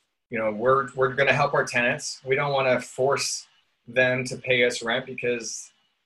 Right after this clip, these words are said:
they may not co-, they may not survive this," right? So it's our job, I mean, we're putting on the mentality that it's our job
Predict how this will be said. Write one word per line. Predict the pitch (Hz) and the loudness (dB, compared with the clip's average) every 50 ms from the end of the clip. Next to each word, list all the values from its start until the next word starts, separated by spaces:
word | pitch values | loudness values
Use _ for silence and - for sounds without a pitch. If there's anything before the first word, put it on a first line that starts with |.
| _ _ _ _ _ | _ _ _ _ _
they | 131 135 165 | -2 -2 0
may | 180 180 170 | 0 2 2
not | 170 156 139 - | 2 2 0 0
co-, | - 156 151 156 | -2 -4 0 0
they | 156 170 | 2 2
may | 185 196 196 | 2 2 4
not | 190 175 156 - | 4 2 2 0
survive | - 139 117 117 110 104 - | 0 0 2 4 2 2 0
this," | - - - - - - _ _ _ _ _ _ _ _ _ _ _ - | -4 -12 -18 -18 -20 -20 _ _ _ _ _ _ _ _ _ _ _ 0
right? | 113 120 127 127 | 2 2 2 2
So | - - 131 135 123 | 0 0 0 0 0
it's | 127 135 131 - - - | 0 -2 -2 -4 -6 -4
our | 143 139 160 170 | 0 2 2 2
job, | - - 143 139 139 139 143 135 | 2 2 4 4 4 4 4 2
I | 127 | 0
mean, | 123 123 127 | 0 0 -2
we're | 127 135 | -2 -4
putting | 131 - 156 151 147 143 | -4 -4 -4 -2 -2 -2
on | 135 135 135 131 | -2 -2 -2 -2
the | 127 | -2
mentality | 123 123 120 120 - 131 127 127 127 127 127 120 117 | -2 -2 -4 -4 -2 0 2 4 4 2 2 0 -2
that | 117 113 110 | -2 -4 -4
it's | 113 113 - | -6 -4 0
our | 127 127 143 143 | 2 4 4 2
job | 131 123 127 127 127 127 123 117 120 | 2 2 2 4 4 4 2 0 0